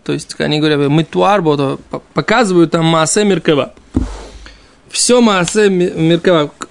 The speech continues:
как бы, как устроено на небесах. Вот это то, что мы говорили, э, ангелы держат престол,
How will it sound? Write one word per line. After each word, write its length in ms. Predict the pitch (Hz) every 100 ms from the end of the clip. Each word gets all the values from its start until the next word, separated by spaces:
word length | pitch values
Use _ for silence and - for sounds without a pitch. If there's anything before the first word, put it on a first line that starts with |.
| -
как 220 | 180 156
бы, 80 | 147
как 220 | 190 196
устроено 460 | 170 208 208 180
на 100 | 160
небесах. 560 | 160 156 170 185 135 - - _ - - _ - - - -
Вот 160 | 131 147
это 160 | 156
то, 100 | 143
что 120 | 139
мы 100 | 147
говорили, 880 | 139 147 156 151 135 123 127 131 135
э, 140 | - - -
ангелы 840 | 180 220 214 190 175 160 151 135
держат 480 | 135 147 131 131 -
престол, 760 | 139 139 - 226 220 175 160